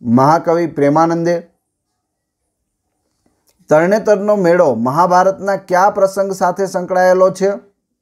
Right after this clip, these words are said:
દ્રૌપદી સ્વયંવર. સ્વરાજની લડત માટે રવિશંકર મહારાજે કયું પુસ્તક ઘરે ઘરે પહોંચતું કર્યું હતું? હિન્દ સ્વરાજ.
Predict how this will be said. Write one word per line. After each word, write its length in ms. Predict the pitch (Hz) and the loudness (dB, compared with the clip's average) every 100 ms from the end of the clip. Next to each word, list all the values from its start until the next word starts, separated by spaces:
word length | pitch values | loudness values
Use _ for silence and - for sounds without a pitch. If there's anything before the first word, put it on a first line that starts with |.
| _ _ _ _ _ _ _ - | _ _ _ _ _ _ _ -8
દ્રૌપદી 640 | 120 135 156 262 165 175 | 0 2 2 0 0 -2
સ્વયંવર. 640 | 160 147 160 165 165 165 165 _ _ _ _ _ _ _ _ _ _ _ _ _ _ _ _ _ _ _ _ | -2 0 0 2 0 0 -2 _ _ _ _ _ _ _ _ _ _ _ _ _ _ _ _ _ _ _ _
સ્વરાજની 680 | - 151 165 185 185 214 220 | 0 2 4 2 0 -2 -2
લડત 360 | 175 170 175 | 0 0 0
માટે 380 | 180 185 170 147 | -2 -2 0 0
રવિશંકર 600 | 131 156 185 190 185 196 | 0 -2 -4 -4 0 0
મહારાજે 640 | 180 156 165 170 143 143 | 2 2 4 2 0 -2
કયું 300 | - 165 190 | -4 -2 -2
પુસ્તક 340 | 180 185 - 202 | -2 -6 -4 -4
ઘરે 340 | 143 135 165 | 0 0 2
ઘરે 220 | 165 180 | 2 0
પહોંચતું 500 | 185 175 185 185 190 | 0 0 -2 -2 -4
કર્યું 360 | 190 180 190 190 | 0 0 2 0
હતું? 420 | 190 202 202 - _ _ _ _ _ _ _ _ _ _ _ - | 2 -2 -2 -18 _ _ _ _ _ _ _ _ _ _ _ -4
હિન્દ 280 | 120 156 175 | 0 2 2
સ્વરાજ. 580 | 185 160 165 170 170 | 0 0 2 2 0